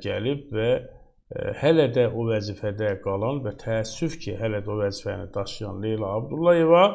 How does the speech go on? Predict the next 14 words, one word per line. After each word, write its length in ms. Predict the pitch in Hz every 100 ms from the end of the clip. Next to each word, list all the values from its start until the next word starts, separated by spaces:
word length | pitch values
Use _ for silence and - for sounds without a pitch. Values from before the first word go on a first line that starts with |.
| - - _ _ -
mətbuat 560 | 131 147 147 151 139 -
xidmətinin 640 | 123 120 110 104 101 98
rəhbəri, 880 | 127 117 117 107 110 139 160 170 170 - - - -
"Bu 220 | 190 226
nazirin 480 | 190 170 156 175 202 -
şəxsi 320 | 175 - 214
işidir", 480 | 185 - 160 95 92
demişdi. 480 | 95 90 - - - _ - - - - - - -
Aradan 340 | 165 175 175
aylar 400 | 120 110 110 101 -
keçdi. 800 | 98 - - 135 165 180 175 - - _ _ _ _ -
Elmar 380 | 135 131 123 104
Məmmədiyarov 880 | 104 117 120 120 139 135 104 113 139 - _ _ _ _ -
tribunaya 680 | 147 139 131 127 101 92